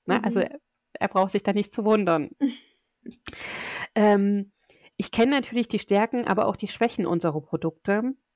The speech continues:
Speaker 1: Und ich kenn natürlich auch die Produkte, die auf dem Markt sind. Die Mitbewerberprodukte jetzt nicht so genau natürlich wie unsere Produkte. Aber ich bin schon so offen, wenn mich jemand fragt, hier der und der Patient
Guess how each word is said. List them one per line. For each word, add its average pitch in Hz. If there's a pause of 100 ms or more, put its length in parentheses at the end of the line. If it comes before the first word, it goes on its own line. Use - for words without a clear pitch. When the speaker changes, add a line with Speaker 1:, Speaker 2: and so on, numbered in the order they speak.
(120)
Speaker 1:
Und 185
ich 202
kenn 220
natürlich 214
auch 180
die 202
Produkte, 180
die 180
auf 170
dem 175
Markt 165
sind. 156 (200)
Die 214
Mitbewerberprodukte 196
jetzt 175
nicht 202
so 190
genau 175
natürlich 165
wie -
unsere 220
Produkte. 214 (680)
Aber 202
ich -
bin 202
schon 202
so 208
offen, 160 (300)
wenn 185
mich 196
jemand 180
fragt, -
hier 180 (220)
der 202
und 196
der 185
Patient 214